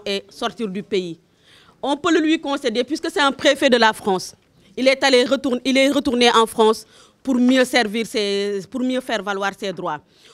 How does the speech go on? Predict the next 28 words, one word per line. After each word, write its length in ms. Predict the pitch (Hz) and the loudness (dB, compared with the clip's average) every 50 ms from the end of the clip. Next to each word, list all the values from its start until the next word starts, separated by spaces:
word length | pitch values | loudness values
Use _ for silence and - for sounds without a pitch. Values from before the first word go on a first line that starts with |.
| - _ - | -18 _ -2
Aujourd'hui, 460 | 269 330 330 339 294 262 320 320 370 403 - _ _ _ _ _ _ _ _ _ _ _ | 0 0 0 -2 -2 -2 -2 -2 -2 -4 -6 _ _ _ _ _ _ _ _ _ _ _
ce 140 | - - | -12 -12
que 180 | 349 - 359 320 | -10 -8 -8 -8
je 80 | 277 339 | -6 -4
veux 160 | 269 285 277 | -4 -4 -4
faire 220 | 277 311 277 262 | -2 -4 -2 -2
entendre 360 | 262 262 269 - 285 269 277 - | -2 -2 -2 -4 -4 -4 -4 -4
à 40 | 233 | -4
la 140 | 233 233 233 | -2 -2 -4
jeunesse, 420 | 233 190 233 208 196 185 175 _ _ _ _ _ _ _ | -4 -6 -10 -12 -12 -14 -16 _ _ _ _ _ _ _
c'est 160 | _ - 294 - | _ -18 -16 -12
que 60 | 302 | -12
nous 180 | 285 277 262 226 | -12 -10 -8 -8
avons 240 | 269 254 240 262 262 | -8 -8 -8 -10 -12
une 180 | 254 226 214 | -12 -12 -12
mission 400 | 226 233 - - - 196 170 151 - _ _ _ _ _ _ _ _ _ _ _ _ - | -12 -12 -12 -12 -14 -14 -14 -14 -18 _ _ _ _ _ _ _ _ _ _ _ _ -14
et 60 | 240 | -12
nous 120 | 262 262 | -12 -10
ne 60 | 254 | -10
devons 240 | 247 240 226 254 240 | -10 -10 -10 -12 -14
pas 200 | - - 262 262 | -12 -10 -10 -8
la 120 | 254 226 220 | -8 -10 -14
trahir. 460 | - - 220 196 196 185 175 165 165 _ _ _ _ _ _ _ _ _ _ _ _ _ | -12 -12 -12 -12 -12 -12 -16 -18 -20 _ _ _ _ _ _ _ _ _ _ _ _ _
On 160 | - 254 269 294 | -12 -12 -10 -10
appelle 260 | 311 320 - 359 330 311 | -10 -10 -8 -8 -6 -6
à 80 | 285 | -6
une 120 | 277 277 277 | -6 -6 -8
manifestation, 800 | 277 277 285 - - - - 254 240 240 - - - 170 151 | -8 -8 -8 -10 -12 -10 -8 -10 -10 -10 -12 -16 -20 -20 -20